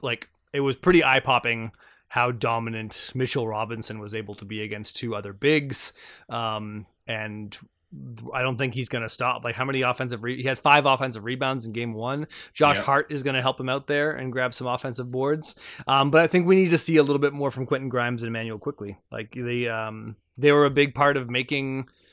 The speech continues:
Speaker 1: um, New York's offense smooth, run smooth with their just sort of, like, extra passing. Um, Quentin Grimes being a good decision maker, Emmanuel Quickley being able to, like, shoot it a bit and also occasionally, uh, pressure the rim a little bit as, like, a, you know, as a secondary playmaker type. He was even able to carry the offense for,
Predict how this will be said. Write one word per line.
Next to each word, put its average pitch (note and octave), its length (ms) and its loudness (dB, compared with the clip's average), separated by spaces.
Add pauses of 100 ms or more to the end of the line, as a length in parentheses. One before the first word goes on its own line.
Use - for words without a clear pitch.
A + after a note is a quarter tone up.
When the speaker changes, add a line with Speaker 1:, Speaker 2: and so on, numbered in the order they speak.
(500)
Speaker 1:
um, D3 320 2
New D3+ 80 2
York's D#3+ 260 2
offense - 640 -2
smooth, F3 580 0 (140)
run D#3 180 4
smooth E3+ 320 4
with D#3+ 140 2
their D3+ 120 2
just D3 120 -4
sort D#3 100 2
of, C#3+ 80 2
like, D3 180 2
extra C#3+ 320 -2
passing. C#3 680 2 (300)
Um, A#2 960 -2
Quentin D3 240 -2
Grimes C3 380 0
being C#3 160 -4
a - 20 -4
good A#2 140 -4
decision C#3 420 -2
maker, C3 380 0
Emmanuel B2+ 420 -2
Quickley C#3 500 0
being B2+ 280 -2
able A#2+ 260 -4
to, - 140 -8
like, A#2 200 -4
shoot D#3+ 300 -2
it C#3 140 -2
a C3 40 -2
bit C3 280 -2
and A#2+ 100 -6
also A#2+ 360 -4
occasionally, A#2 640 -8
uh, A2+ 160 -4
pressure B2+ 360 -2
the G#2+ 120 -10
rim B2+ 240 -4
a D3 60 0
little D#3 180 2
bit D#3+ 200 0
as, C3+ 140 -2
like, A#2 140 -6
a, A2+ 60 -4
you A#2 120 -8
know, G#2+ 80 -8
as G#2+ 80 -10
a G#2+ 60 -10
secondary A#2 500 -8
playmaker C#3 500 -6
type. E3+ 280 -2
He C#3 80 0
was C3 120 -2
even C#3+ 180 0
able C3 200 -2
to A#2 80 -10
carry C#3+ 260 -4
the B2 100 -6
offense C#3 400 -6
for, D3+ 200 -6